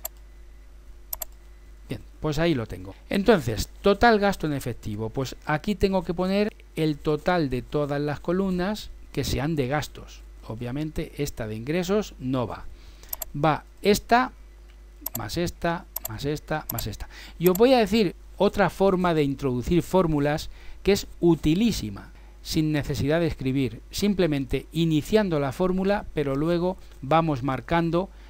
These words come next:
las casillas que queremos que formen parte de esa fórmula. Con lo cual, yo me voy aquí, pongo igual, porque todas las fórmulas se anteponen de un signo aritmético,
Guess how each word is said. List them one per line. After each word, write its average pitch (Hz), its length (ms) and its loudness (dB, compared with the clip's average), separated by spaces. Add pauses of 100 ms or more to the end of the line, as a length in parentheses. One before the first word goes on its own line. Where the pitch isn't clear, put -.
las 135 180 -2
casillas 156 420 -2
que 143 140 -2
queremos 151 380 -4
que 135 120 -2
formen 180 440 4
parte 180 400 2
de 131 100 -2
esa 120 220 -4
fórmula. 95 420 -8 (380)
Con 147 160 2
lo 143 80 2
cual, 160 340 4
yo 123 140 -4
me 123 80 -4
voy 143 140 0
aquí, 226 280 0 (240)
pongo 170 460 2
igual, 175 480 6
porque 139 340 0
todas 196 320 4
las 139 140 -2
fórmulas 139 500 0
se - 160 0
anteponen 131 560 -2
de 143 120 2
un 143 180 0
signo 135 480 -2 (120)
aritmético, 170 800 0